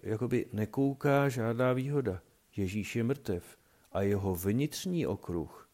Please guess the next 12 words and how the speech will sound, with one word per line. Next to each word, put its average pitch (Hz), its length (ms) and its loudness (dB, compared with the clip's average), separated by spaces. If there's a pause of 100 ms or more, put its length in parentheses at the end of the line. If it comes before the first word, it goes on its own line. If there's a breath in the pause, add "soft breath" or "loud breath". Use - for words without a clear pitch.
jeho 92 160 0
učedníci 113 840 -4 (360 soft breath)
se - 200 -4
rozprchli. 92 720 -4 (2250 soft breath)
Nikodem 113 500 4
byl 135 200 6
Ježíšovi 131 600 0
svým 135 300 -2
způsobem 143 840 0 (420)
věrný, 104 720 6 (680)
dokonce 87 460 -6
věrnější. 95 920 -2